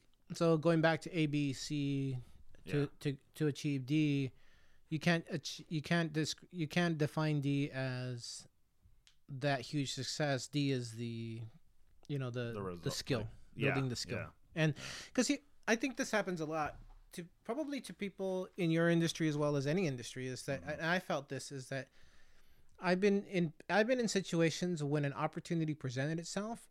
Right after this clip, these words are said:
Speaker 1: and I wasn't ready.
Speaker 2: Yeah.
Speaker 1: Does that make sense?
Speaker 2: Yeah, for sure.
Speaker 1: So even though they're there, right? Because I think, I think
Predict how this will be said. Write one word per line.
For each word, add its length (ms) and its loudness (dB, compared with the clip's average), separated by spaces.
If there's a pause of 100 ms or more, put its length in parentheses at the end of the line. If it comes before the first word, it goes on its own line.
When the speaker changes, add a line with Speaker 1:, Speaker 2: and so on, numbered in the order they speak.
Speaker 1:
and 120 0
I 80 2
wasn't 340 -2
ready. 260 -10 (640)
Speaker 2:
Yeah. 200 -6 (440)
Speaker 1:
Does 100 -2
that 100 2
make 140 0
sense? 260 -2
Speaker 2:
Yeah, 180 -6 (200)
for 100 -16
sure. 200 -18
Speaker 1:
So 340 6
even 220 6
though 100 6
they're 180 6
there, 540 4 (220)
right? 160 6
Because 180 2
I 80 6
think, 380 2 (180)
I 160 6
think 600 2